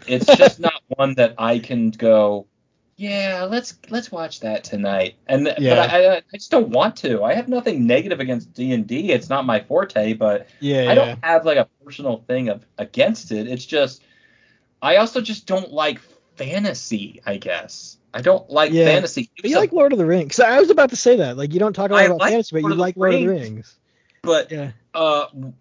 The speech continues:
Speaker 1: The Witcher was a bitch for me to watch, and I did
Speaker 2: Yeah.
Speaker 1: it, but it was a bitch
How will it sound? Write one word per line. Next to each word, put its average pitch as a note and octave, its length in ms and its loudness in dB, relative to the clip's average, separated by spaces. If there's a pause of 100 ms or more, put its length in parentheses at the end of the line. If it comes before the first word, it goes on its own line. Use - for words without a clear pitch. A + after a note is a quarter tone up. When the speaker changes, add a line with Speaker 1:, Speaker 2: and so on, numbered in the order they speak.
(120)
Speaker 1:
The D3 200 0
Witcher D#3 520 -2
was A#2+ 260 -2
a - 140 -10 (640)
bitch E4 360 -6
for C3 180 -6
me G#2+ 180 -2
to F#2+ 80 -6
watch, F2+ 680 -10
and C#3 120 -2
I - 80 2
did F#4 380 0
Speaker 2:
Yeah. C3+ 200 4
Speaker 1:
it, - 140 -14 (240)
but D#3 120 -14
it C#3+ 80 -16
was C3+ 220 -10
a - 120 -12 (520)
bitch A3+ 640 -10